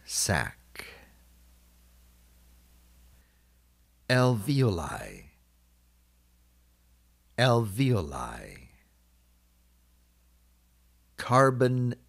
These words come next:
dioxide. Carbon dioxide. Airway.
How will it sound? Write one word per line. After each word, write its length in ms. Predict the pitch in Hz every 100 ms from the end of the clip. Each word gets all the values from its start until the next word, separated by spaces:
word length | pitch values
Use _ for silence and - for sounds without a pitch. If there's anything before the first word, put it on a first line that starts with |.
| 98
dioxide. 1400 | 104 98 95 104 110 - - - 123 120 117 113 123 - _ _ _ _ _ _ _ _ _ _ _ _ _ _ _ _ _ _ _ _ _ _ _ _ _
Carbon 760 | - 113 120 117 101 85 85 85
dioxide. 1500 | 95 90 90 110 120 - - - - 123 123 117 117 - - - _ _ _ _ _ _ _ _ _ _ _ _ _ _ _ _ _ _ _ -
Airway. 1300 | 131 135 135 135 131 120 92 143 117 107 104 101 101